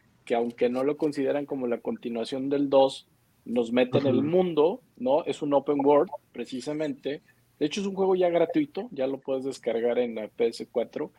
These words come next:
Speaker 1: Y Warner Brothers, a través de su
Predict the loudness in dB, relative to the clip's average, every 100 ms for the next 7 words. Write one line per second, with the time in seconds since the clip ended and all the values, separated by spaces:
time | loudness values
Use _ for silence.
0 | _ _ _ 0 6 8 8 4 8 8
1 | 8 4 0 -16 -8 -8 -2 -2 -2 -2
2 | -8 -8 -10 -8 -8 -12